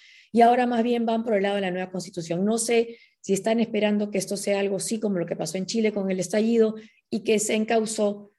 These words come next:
con una nueva constitución. Pero, eh, creo que las situaciones son diferentes y,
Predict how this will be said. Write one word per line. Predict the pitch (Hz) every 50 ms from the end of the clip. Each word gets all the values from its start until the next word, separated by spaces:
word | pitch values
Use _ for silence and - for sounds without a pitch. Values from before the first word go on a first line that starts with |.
| _ _ _
con | - 196 190 185
una | 185 190 190
nueva | 185 185 180 180
constitución. | 180 180 175 165 - - - 180 170 - 185 170 165 165 - - _ _ _ _ _ _
Pero, | 240 233 226 220 226 240 - - -
eh, | 165 160 160
creo | - 185 180
que | - 196
las | 165
situaciones | 175 196 190 160 165 180 180 180
son | - 180 175
diferentes | 170 160 - 208 240 247 233 233 233 240 226 226 226 - - - _ _ _ _
y, | 311 294 381 349 - -